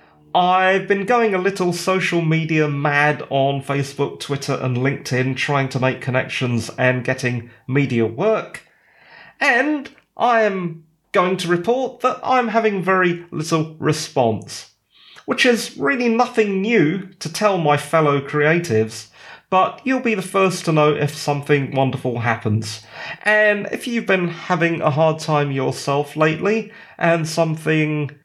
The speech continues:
does go right, you find an agent, you find a job, let me know.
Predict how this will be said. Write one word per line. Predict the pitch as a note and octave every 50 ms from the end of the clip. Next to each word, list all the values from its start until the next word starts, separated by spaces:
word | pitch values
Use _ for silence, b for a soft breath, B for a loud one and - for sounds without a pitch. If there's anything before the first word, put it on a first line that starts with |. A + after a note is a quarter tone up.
| _ _ _ _ _
does | - B3 A3 E3+ -
go | - - B2 A#2+ B2
right, | A#2 A2+ C#3 D#3+ A3 B3+ - - - _ _ _ _ _ _ _ _ _ _ _ _
you | - D#3+ D#3
find | - - D3+ D3 C#3 A#2+
an | C3 A#2+
agent, | C#3 C#3+ D3+ D#3+ D#3+ - F3+ G#3 G3+ - - b b b b b b b b b
you | - - D3+ E3 D#3 D3
find | C#3 - - - C#3+ C#3+ C#3+ C#3 C3+ B2
a | B2+
job, | A2 - - D3 C#3+ D#3 F#3 - - - _ _ _ _ _ _
let | - D#3 - E3+ -
me | - A3+ A3
know. | G3 E3+ C#3+ A#2+ A2 G#2+